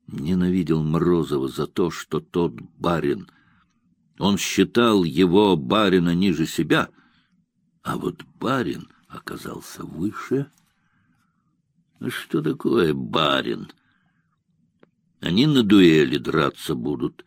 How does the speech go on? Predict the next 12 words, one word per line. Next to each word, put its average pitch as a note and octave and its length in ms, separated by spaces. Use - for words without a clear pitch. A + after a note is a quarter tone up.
Может, A2+ 400
убьют F2+ 560
друг E2+ 260
друга F2 320
из-за D#2 280
того, G#2 300
что F#2 400
один G#2+ 480
обругал F2+ 500
другого. C#2 540
В - 240
этом D#2+ 600